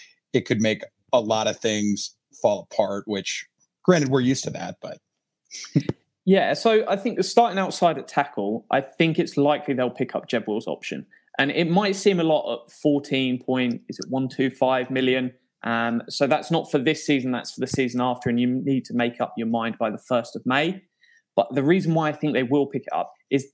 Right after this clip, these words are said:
Speaker 2: that's a just below average left tackle salary, which seems nuts to say at fourteen million is below average.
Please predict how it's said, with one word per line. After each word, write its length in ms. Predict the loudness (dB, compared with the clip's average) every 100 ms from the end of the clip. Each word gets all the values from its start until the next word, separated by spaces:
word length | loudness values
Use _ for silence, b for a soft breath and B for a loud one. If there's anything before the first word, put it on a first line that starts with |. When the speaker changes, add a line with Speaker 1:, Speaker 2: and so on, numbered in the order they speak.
| -12 -4
Speaker 2:
that's 300 | -2 0 0
a 160 | 0 -2 _
just 360 | 2 2 2 0
below 280 | 2 4 2
average 440 | 0 -2 -6 -2
left 200 | -4 -4
tackle 440 | -6 -6 -6 -10 -12 _
salary, 400 | -4 -2 -2 -6 0
which 220 | 2 2
seems 320 | 4 2 2 2
nuts 420 | 2 2 0 -4
to 100 | -4
say 300 | 0 0 0
at 140 | -4
fourteen 440 | -2 -2 0 0 2
million 320 | 2 0 -2
is 100 | -6
below 360 | -2 0 2 2
average. 460 | 0 -4 -8 -10